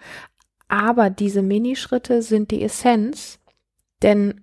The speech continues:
genau sie hinterlassen reale Spuren von Zurückkommen und Ruhe in dir. Heißt, in meiner Sprache, Embodiment ist nicht irgendwie eine Methode,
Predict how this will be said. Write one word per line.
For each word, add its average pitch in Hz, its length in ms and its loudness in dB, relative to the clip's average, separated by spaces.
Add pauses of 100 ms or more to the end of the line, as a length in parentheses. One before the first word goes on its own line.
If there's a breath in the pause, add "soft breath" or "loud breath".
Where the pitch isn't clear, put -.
genau 214 360 2
sie 233 300 2
hinterlassen 208 600 0
reale 208 540 0
Spuren 233 600 -8
von 208 480 -6 (240 soft breath)
Zurückkommen 220 1000 0
und 202 460 -6
Ruhe 247 380 6
in 190 200 -4
dir. 175 380 -6 (1800 loud breath)
Heißt, 233 560 2
in 185 160 -4
meiner 220 300 0
Sprache, - 460 -4
Embodiment 208 600 2
ist - 200 -6
nicht - 180 -4
irgendwie 214 360 0
eine 196 240 0
Methode, 233 760 2